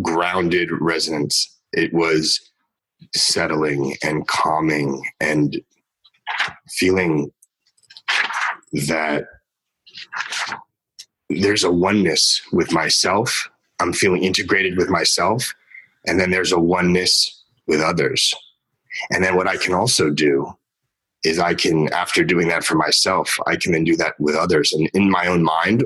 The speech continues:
or out loud, depending on the situation, I can say, "I know who you are. I know what you are.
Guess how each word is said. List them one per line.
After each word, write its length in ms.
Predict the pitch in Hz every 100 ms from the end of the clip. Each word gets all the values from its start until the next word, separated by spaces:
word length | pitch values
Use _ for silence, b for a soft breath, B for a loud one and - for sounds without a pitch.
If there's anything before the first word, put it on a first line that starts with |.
| -
or 220 | 101 110
out 180 | 113 95
loud, 300 | 87 98 101
depending 400 | - 90 87 82
on 80 |
the 60 | 80
situation, 720 | - 85 85 82 90 - 73 - - B _ _
I 80 | 82
can 160 | - 82
say, 400 | - 85 76 73 _ _ _ _ _
"I 140 | 78 87
know 200 | 85 78
who 160 | 92
you 300 | 78 71 98
are. 320 | 73 67 69 - _ _ _ _ _ _ _ -
I 140 | 80
know 180 | 85 76
what 240 | 78 76 76
you 260 | 82 87
are. 280 | 71 67 65